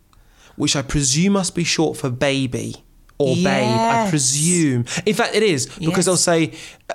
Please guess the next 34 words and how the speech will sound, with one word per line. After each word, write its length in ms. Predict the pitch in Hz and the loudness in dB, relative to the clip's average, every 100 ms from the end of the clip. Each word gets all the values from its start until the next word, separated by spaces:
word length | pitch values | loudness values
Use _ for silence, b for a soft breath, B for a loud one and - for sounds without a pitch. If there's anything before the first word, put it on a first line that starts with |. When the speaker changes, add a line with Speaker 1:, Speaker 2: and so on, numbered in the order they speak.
| - - | -10 -4
Speaker 1:
"That's 360 | 180 180 - | -2 -2 -4
right." 160 | 120 - - - - - | -4 -6 -10 -20 -12 -6
This 160 | 147 | -4
is 80 | 151 | -2
getting 140 | 139 | -2
me 60 | 127 | -2
excited 400 | 107 147 143 - | -2 -2 -2 -2
now 80 | 123 | -4
'cause 100 | 113 | -2
I'm 60 | |
thinking 280 | 143 143 143 | 0 0 0
back 160 | 160 - | -2 0
to 40 | 160 | 2
me 40 | |
in 40 | 156 | 2
Wolverhampton. 640 | 151 143 151 359 - 208 | 2 2 0 0 -2 -4
Speaker 2:
<laughs> 40 | - | -2
Yes, 200 | 208 220 | -4 -2
you 120 | 226 | -2
are. 220 | 151 123 | 0 -2
You're 160 | - - | -2 -2
coiled 460 | - 151 208 185 - | -2 0 0 -2 -4
spring. 400 | - 120 - 127 | -2 -2 0 -2
I 80 | |
can 180 | 123 160 | -4 -4
see. 420 | - - 220 139 - - | -2 0 -2 -4 -10 -6
Speaker 1:
So 200 | - 170 | 0 2
I 80 | 185 | 2
said 200 | 185 180 | 2 0
to 100 | 165 | 0
a 60 | 151 | 0
friend 280 | 170 165 | 0 2
of 80 | 143 | 0
mine 380 | 123 117 120 | 0 0 0